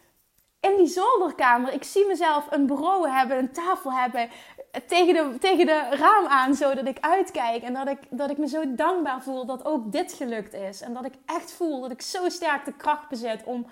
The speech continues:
alles te manifesteren wat ik wil. En dat uitzicht gewoon continu, stapje voor stapje.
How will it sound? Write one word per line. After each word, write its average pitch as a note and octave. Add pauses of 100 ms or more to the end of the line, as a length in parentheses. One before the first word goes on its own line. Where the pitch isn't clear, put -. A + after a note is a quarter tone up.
(480)
alles D#4+
te D4
manifesteren C4
wat A#3+
ik A#3
wil. C4+
En A#3+
dat B3
uitzicht E4+
gewoon B3
continu, E4+
stapje E4+
voor C4
stapje. D#4